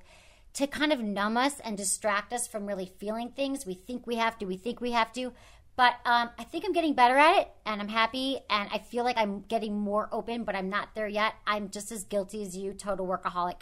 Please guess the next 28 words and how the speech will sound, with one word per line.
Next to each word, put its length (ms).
that 280
I 140
feel 300
like 200
I 100
use 360
to 160
avoid 560
myself 600
from 100
getting 240
into 160
relationships. 640
But 180
I 60
think 300
I'm 160
just, 180
l-, 140
at, 160
at 100
least 240
the 60
first 320
step 240
is 140
recognizing 720
it, 100